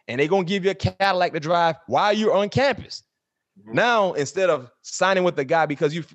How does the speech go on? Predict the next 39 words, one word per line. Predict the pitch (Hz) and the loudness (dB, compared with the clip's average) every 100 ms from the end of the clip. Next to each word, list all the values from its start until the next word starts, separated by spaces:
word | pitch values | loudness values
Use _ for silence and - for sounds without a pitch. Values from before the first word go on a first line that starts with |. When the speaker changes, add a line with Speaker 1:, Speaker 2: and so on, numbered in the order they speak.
| 127 | -6
Speaker 1:
believe | 139 160 156 | -4 -2 -4
he's | 147 151 | -4 -6
the | 123 | -6
best | 107 143 139 | -2 0 2
opportunity, | 139 131 160 143 | -2 -2 -4 -2
he | 156 | 2
has, | 143 | 0
he | 120 170 | 0 -4
can | - 135 | -2 -2
pro-, | 123 - - - - | -4 -12 -18 -20 -2
provide | 156 139 160 135 | 0 4 2 2
the | 117 | 0
best | 151 147 | 0 2
opportunity | 143 127 127 135 127 | 0 0 -2 -2 -2
for | 190 180 | 0 0
you, | 147 | -2
you | 160 | 0
basically | 180 233 156 | 2 2 -2
signing | 165 147 | 0 0
with | 156 | -2
him | 175 | -4
because | 143 151 127 | -2 -2 0
what | 147 | -2
he's | 151 | 0
giving | 147 139 | -2 -2
you | 131 | 0
right | 127 113 | 0 0
now, | 175 240 190 175 _ _ - | 0 2 0 -2 _ _ -8
and | 160 | -4
some | 208 | -4
kids | - 196 175 | -2 -4 -2
can | 147 | -2
get, | 165 151 - | -2 -2 -2
kinda | 170 | -2
get | 160 - | 0 -2
caught | 165 147 | 0 0
in | 135 | 0
the | 127 | -6
shuffle. | - 110 - | -4 -4 -6